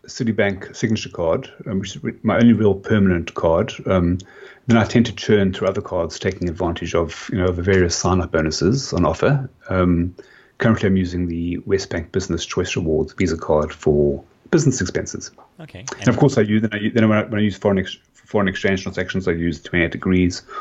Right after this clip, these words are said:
Speaker 1: or the Citibank debit card.
Speaker 2: Oh,
Speaker 1: But all
Speaker 2: yeah,
Speaker 1: that's on a,
Speaker 2: but all,
Speaker 1: yeah.
Speaker 2: all great cards. And the Citibank, um, the free, free for life, and I think it comes with a couple of priority pass visits, the lounge visits per year, so that's not a bad thing if you're not paying anything.
Speaker 1: That's right, yes,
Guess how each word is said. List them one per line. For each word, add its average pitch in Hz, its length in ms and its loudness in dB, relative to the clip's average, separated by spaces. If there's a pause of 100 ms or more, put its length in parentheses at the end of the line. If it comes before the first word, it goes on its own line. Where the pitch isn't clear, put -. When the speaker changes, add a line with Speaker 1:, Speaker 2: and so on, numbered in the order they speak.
(140)
Speaker 1:
or 82 100 0
the 78 80 -8
Citibank 82 380 -2
debit 73 260 -4
card. - 220 -6 (540)
Speaker 2:
Oh, - 40 -12
Speaker 1:
But - 100 2
all 127 60 4
Speaker 2:
yeah, 104 60 4
Speaker 1:
that's 95 200 2
on 95 80 2
a, 85 100 -2
Speaker 2:
but 98 140 -12 (220)
all, 101 80 -8
Speaker 1:
yeah. 85 120 -2
Speaker 2:
all 101 100 -4
great 90 260 -10
cards. 85 280 -12
And 92 140 -10
the 87 40 -6
Citibank, 98 500 -8
um, 82 240 -10
the 87 80 -12
free, 101 200 -8
free 92 200 -10
for 85 120 -12
life, 85 280 -10
and 87 80 -10
I 82 40 -8
think 98 140 -10
it - 60 -14
comes 92 200 -14
with 85 120 -12
a - 20 -14
couple - 260 -12
of 82 120 -12
priority 92 320 -12
pass 85 260 -12
visits, - 480 -12
the - 140 -16
lounge 90 220 -10
visits - 260 -14
per - 120 -14
year, 80 160 -10
so - 140 -12
that's - 240 -14
not 95 120 -10
a - 20 -12
bad 85 200 -12
thing 90 180 -14
if 82 120 -16
you're 90 60 -14
not - 80 -14
paying 87 160 -10
anything. 87 300 -10 (840)
Speaker 1:
That's - 180 -2
right, - 240 -4
yes, - 320 0